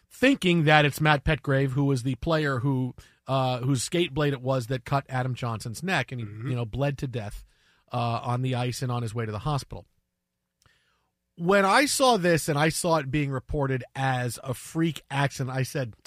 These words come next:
Speaker 1: "This is not an accident. This is a dirty play that got way out of hand." All right. Now, the play is, and, and, you know, Mi-, Mike, you and I both being hockey fans, I played hockey for a long time in my life.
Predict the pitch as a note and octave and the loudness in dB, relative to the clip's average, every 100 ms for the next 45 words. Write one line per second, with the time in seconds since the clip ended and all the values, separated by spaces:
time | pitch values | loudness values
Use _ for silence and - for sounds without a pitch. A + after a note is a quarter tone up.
0 | - F3+ F3 C#3 D3 C3+ A#2+ A2+ - F#2+ | -8 -4 -2 -2 0 0 0 -4 -6 -12
1 | F#2+ _ _ _ _ _ - C3 D3 D#3 | -14 _ _ _ _ _ -6 -2 -2 -2
2 | D#3+ C#3 D3+ F3+ - D3 C3+ C#3+ _ _ | -2 2 2 2 0 0 0 -4 _ _
3 | _ _ A#2+ C#3 A#2 C3+ C3 B2 B2+ B2 | _ _ -4 -2 0 -2 -2 -2 -2 -2
4 | A#2 A2 A2 F#2+ - _ _ _ B2+ D3 | -2 -4 -6 -8 -18 _ _ _ -4 -4
5 | D#3 D3+ D3 _ D3 - - A#3 B3+ F#3 | -2 -2 -2 _ -8 -6 0 2 4 4
6 | E3+ D3 D#3+ E3+ E3 D#3 D3+ - D#3 E3 | 2 0 -4 -4 -4 -6 -8 -10 -4 -2
7 | D3 D#3+ E3+ D#3+ G3+ E3+ D#3+ C#3+ D3 - | 0 2 2 0 2 4 4 2 0 -2
8 | D3 C3+ C3+ C3+ B2+ B2+ A2+ - D3+ C3 | -2 0 -2 -4 -8 -6 -6 -4 -2 0
9 | C3+ C3+ C3 - C3 B2+ B2 B2+ B2 A#2 | 0 -2 -8 -6 -4 -2 -2 -2 -6 -4
10 | A#2+ A2+ | -4 -6